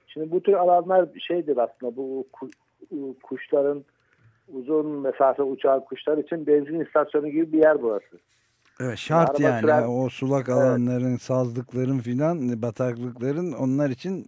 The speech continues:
Speaker 2: hayati önemi var değil mi? Evet,
Speaker 1: Evet.
Speaker 2: duraklıyorlar.
Speaker 1: Hocam, evet, düşünün şimdi siz uzun bir yola gidiyorsunuz, benziniz bitiyor. Bir yerde benzin almanız lazım yola devam etmek için.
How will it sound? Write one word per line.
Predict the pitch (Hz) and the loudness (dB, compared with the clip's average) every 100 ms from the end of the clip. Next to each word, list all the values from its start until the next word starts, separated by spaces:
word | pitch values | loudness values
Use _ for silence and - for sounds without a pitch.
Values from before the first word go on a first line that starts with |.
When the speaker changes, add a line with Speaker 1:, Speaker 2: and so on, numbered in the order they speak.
| - - | -18 -12
Speaker 2:
hayati | 104 123 131 131 160 147 | -6 -2 0 0 2 0
önemi | 113 104 92 | 0 -6 -8
var | 95 92 98 | -10 -10 -10
değil | 175 | -10
mi? | 151 87 101 | -10 -12 -12
Evet, | 92 | -8
Speaker 1:
Evet. | 131 113 | -6 -6
Speaker 2:
duraklıyorlar. | 110 101 - 113 85 69 65 | -6 -8 -10 -8 -8 -12 -16
Speaker 1:
Hocam, | 123 131 120 - _ _ _ 123 | -12 -8 -8 -10 _ _ _ -8
evet, | 139 127 117 | -4 -4 -6
düşünün | 139 180 175 | -6 -4 -2
şimdi | 151 143 131 | -2 -4 -6
siz | 160 147 | -6 -4
uzun | 165 156 180 170 | -4 -2 -2 2
bir | 165 | 2
yola | 160 165 | 4 2
gidiyorsunuz, | 143 143 135 175 160 151 | 2 -2 -2 -6 -4 2
benziniz | 160 151 160 160 143 127 | 2 2 0 0 -2 -4
bitiyor. | 143 - 131 180 202 _ _ _ _ _ | -8 -2 2 2 0 _ _ _ _ _
Bir | 151 | 2
yerde | 151 175 160 | 4 4 4
benzin | 165 165 | 2 4
almanız | 185 151 131 110 | 4 2 0 0
lazım | 117 117 120 | 0 0 0
yola | 127 120 | 0 2
devam | 123 123 | 2 0
etmek | 120 127 117 | -2 -6 -8
için. | - - | -12 -20